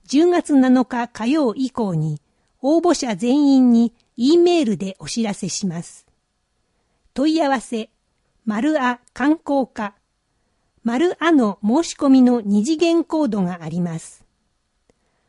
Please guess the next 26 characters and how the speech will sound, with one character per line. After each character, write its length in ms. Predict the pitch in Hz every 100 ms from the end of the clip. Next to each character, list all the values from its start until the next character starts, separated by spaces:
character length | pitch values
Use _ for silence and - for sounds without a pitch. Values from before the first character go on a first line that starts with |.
| _
丸 400 | 220 226 285 302 277
い 280 | 254 269 _ _ _
市 180 | - 349
民 280 | 330 240 190
自 180 | 175 277
治 120 | 208
推 300 | - 240 262
進 320 | - 233 214
課。 300 | - 190 185 _ _ _ _ _ _ _ _ -
丸 280 | 233 311 339
い 180 | 311
の 260 | 294 202 185
申 200 | 196 269
し 120 | 320 -
込 180 | 285 247
み、 240 | 226 220 _ _ _ _ _ -
自 200 | 220 -
治 60 | -
会 300 | 330 233 196
町 260 | 262 302
内 260 | 320 339 247
会 260 | 220 185
会 340 | - 226 262 254
員 260 | 247 233
優 180 | 196 240
先 440 | - - 202 185